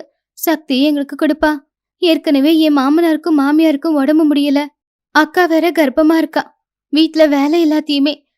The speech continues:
நான் தனியாளா தான் பாத்துக்கிறேன். இத்தனை நாள் அவரு எனக்கு உதவியா இருந்தாரு,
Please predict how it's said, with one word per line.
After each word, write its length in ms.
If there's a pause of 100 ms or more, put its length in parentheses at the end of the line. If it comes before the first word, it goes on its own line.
(140)
நான் 220
தனியாளா 460
தான் 200
பாத்துக்கிறேன். 540 (580)
இத்தனை 300
நாள் 280 (360)
அவரு 260
எனக்கு 280
உதவியா 440
இருந்தாரு, 440